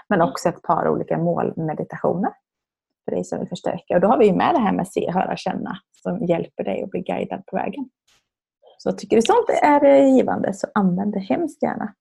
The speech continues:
Speaker 1: Finns både på vår YouTube-kanal men också då under, på hemsidan allaleder punkt com under varsågod. Så varsågod att använda.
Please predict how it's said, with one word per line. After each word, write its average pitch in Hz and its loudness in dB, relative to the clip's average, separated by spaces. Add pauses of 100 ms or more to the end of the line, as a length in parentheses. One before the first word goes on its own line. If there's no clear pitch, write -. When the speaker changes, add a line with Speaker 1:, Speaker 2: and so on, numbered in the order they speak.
(540)
Speaker 1:
Finns 190 2
både 180 6
på 175 2
vår 170 6
YouTube-kanal 175 2
men 175 -2
också - -2
då - 0
under, - -2 (200)
på - -4
hemsidan 180 -2
allaleder 185 2
punkt 190 -6
com - -2
under - -4
varsågod. - -4 (840)
Så 185 -12 (500)
varsågod 453 0
att - -2
använda. 180 0